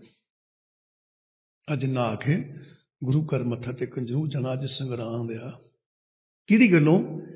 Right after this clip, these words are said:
ਕਿਉਂਕਿ ਤਬਦੀਲੀ ਇਕੱਲੀ ਮਨੁੱਖ ਜਾਮੇ ਦੇ ਅੰਦਰ ਆ,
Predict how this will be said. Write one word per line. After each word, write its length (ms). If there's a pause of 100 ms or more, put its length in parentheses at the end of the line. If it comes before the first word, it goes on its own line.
(640)
ਕਿਉਂਕਿ 240
ਤਬਦੀਲੀ 600
ਇਕੱਲੀ 540 (640)
ਮਨੁੱਖ 300
ਜਾਮੇ 300
ਦੇ 100
ਅੰਦਰ 280
ਆ, 260